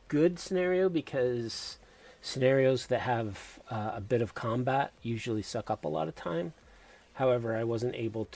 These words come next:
to f-, do all the events in this particular scenario, uh,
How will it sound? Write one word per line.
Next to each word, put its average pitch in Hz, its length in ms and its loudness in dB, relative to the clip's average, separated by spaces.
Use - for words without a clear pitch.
to 107 320 -4
f-, - 260 -18
do 113 400 0
all 104 280 0
the 135 200 0
events 143 480 -4
in 131 160 -2
this 135 140 -2
particular 151 420 -4
scenario, 165 520 -4
uh, 101 380 -6